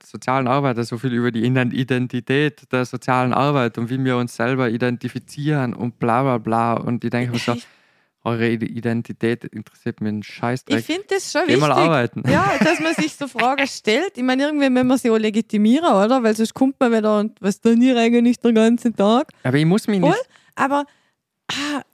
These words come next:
Speaker 1: Aber ich denke mir so, die, warum muss ich mich als soziale Arbeit legitimieren? Weil sobald es dir schlecht geht, kommst du zu mir, du Ficker.
Speaker 2: Ja.
Speaker 1: Also für, für, für wen?
Speaker 2: Und in der Zeit, wo man,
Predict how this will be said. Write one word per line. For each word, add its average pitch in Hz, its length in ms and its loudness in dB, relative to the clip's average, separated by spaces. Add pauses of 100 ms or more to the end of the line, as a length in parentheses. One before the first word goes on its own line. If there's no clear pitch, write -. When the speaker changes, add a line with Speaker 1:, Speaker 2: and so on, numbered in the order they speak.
(120)
Speaker 1:
Aber 131 120 0
ich 170 60 0
denke 185 220 -4
mir 175 80 -4
so, 180 140 -6
die, 160 180 -8
warum 185 280 -2
muss 208 200 0
ich 190 60 -4
mich 190 140 2
als 160 160 -2
soziale 160 400 -2
Arbeit 170 340 0
legitimieren? 160 800 -2 (100)
Weil 139 200 0 (240)
sobald 156 360 0
es - 80 -20
dir 170 140 0
schlecht 185 360 -2
geht, 170 320 0 (240)
kommst 190 220 -4
du - 40 -4
zu 220 60 2
mir, 208 320 2 (560)
du 139 120 -2
Ficker. 107 560 -2 (220)
Speaker 2:
Ja. 240 160 0
Speaker 1:
Also 285 200 4 (180)
für, - 200 -4
für, 175 220 0
für 156 320 -4
wen? 202 260 0
Speaker 2:
Und 302 160 0
in 302 120 -2
der 285 240 0
Zeit, 330 240 -4
wo 277 100 0
man, 277 240 0